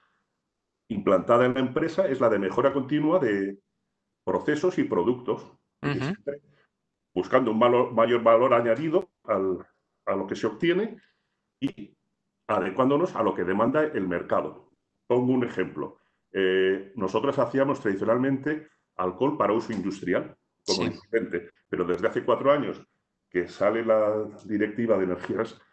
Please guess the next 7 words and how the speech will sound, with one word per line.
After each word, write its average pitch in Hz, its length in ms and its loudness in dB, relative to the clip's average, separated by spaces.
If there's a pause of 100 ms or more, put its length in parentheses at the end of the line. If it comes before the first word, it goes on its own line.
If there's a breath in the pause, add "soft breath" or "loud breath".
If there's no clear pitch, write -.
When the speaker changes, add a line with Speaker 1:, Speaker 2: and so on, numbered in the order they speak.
(140 soft breath)
Speaker 1:
renovables, 113 680 4 (420)
¿eh? 151 160 -4
Speaker 2:
Ujú. 156 240 -4 (200)
Speaker 1:
Entonces 104 520 -2 (300)
reorientamos 92 640 2
nuestra 123 260 0
producción 139 600 -2